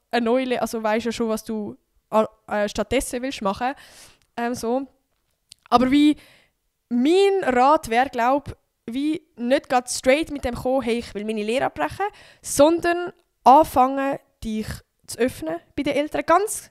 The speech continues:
ganz vorsichtig und zuerst mal einfach erzählen, wie es dir bei der Lehre geht. Vielleicht fragen sie abends auch, "Hey, wie war heute der Tag?" Und dann fängst du immer ein bisschen mehr an,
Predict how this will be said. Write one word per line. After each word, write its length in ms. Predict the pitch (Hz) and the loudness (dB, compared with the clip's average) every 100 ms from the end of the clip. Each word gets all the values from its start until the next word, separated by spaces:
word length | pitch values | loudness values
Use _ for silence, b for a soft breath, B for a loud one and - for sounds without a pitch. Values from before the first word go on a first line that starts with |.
| - | -2
ganz 280 | 294 330 - | -2 -2 -6
vorsichtig 580 | 247 262 277 - 320 - B B B | -6 -6 -6 -10 -12 -14 B B B
und 160 | - 240 | -8 -6
zuerst 340 | - 311 320 | 2 2 2
mal 160 | 302 277 | -4 -2
einfach 360 | 254 294 294 - | -2 -2 -6 -12
erzählen, 520 | - 220 214 220 233 _ _ _ _ _ _ _ _ | -10 -6 -4 -4 -6 _ _ _ _ _ _ _ _
wie 220 | 214 240 | -10 -4
es 400 | 233 - - _ | -4 -6 -12 _
dir 200 | - 220 | -10 -8
bei 100 | 208 | -8
der 120 | 196 | -10
Lehre 260 | 175 170 170 | -8 -10 -10
geht. 280 | 151 151 - | -10 -10 -10
Vielleicht 360 | 269 311 - _ | -8 -8 -10 _
fragen 320 | - 262 359 | 0 0 0
sie 120 | - 330 | -2 -2
abends 260 | 320 330 | -2 -2
auch, 120 | 294 | -2
"Hey, 220 | 285 330 392 | -2 -2 0
wie 160 | 349 | 0
war 100 | 330 | -2
heute 220 | - 349 | -4 -8
der 140 | 339 - | -8 -6
Tag?" 280 | 285 302 B B B B | -2 -4 B B B B
Und 400 | 247 254 - - | -4 -4 -8 -4
dann 120 | 262 | -2
fängst 240 | 285 285 | -2 -4
du 40 | 320 | -6
immer 140 | 349 | -8
ein 60 | 339 | -6
bisschen 160 | 320 - - | -10 -10 -10
mehr 380 | 262 269 294 | -4 -4 -2
an, 260 | 254 269 | -4 -4